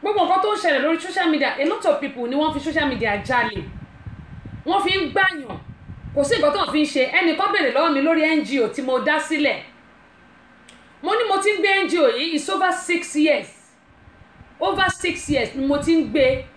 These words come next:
Ìyẹn ni pé non-profit organization. Tí mo ti ń gbé, tí mò ń gbé jùlẹ̀, tí mò ń gbé, tí mò ń gbé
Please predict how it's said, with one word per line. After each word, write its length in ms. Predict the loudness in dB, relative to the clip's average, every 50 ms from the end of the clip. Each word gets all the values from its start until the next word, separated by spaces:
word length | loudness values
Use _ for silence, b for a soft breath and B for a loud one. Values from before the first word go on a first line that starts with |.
| -8
Ìyẹn 140 | -2 0 0 0
ni 60 | 0 0
pé 160 | 2 2 4 4
non-profit 480 | 4 2 0 2 2 0 2 0 0
organization. 720 | -2 -2 -2 -2 -2 -2 -2 -2 -2 -2 -4 -6 -6 -6 -10 B B B B B B -8
Tí 60 | -4 -2
mo 100 | 0 0
ti 140 | 0 0 0
ń 40 | 0
gbé, 120 | 0 2
tí 80 | 2 0
mò 160 | 2 2 0
ń 80 | 2 2
gbé 160 | 0 0 0
jùlẹ̀, 220 | 2 2 2 2 2
tí 60 | 0
mò 100 | 0 0
ń 60 | 0
gbé, 80 | 2 0
tí 80 | 0 0
mò 120 | 0 0 -2
ń 60 | -2
gbé 80 | -2 -4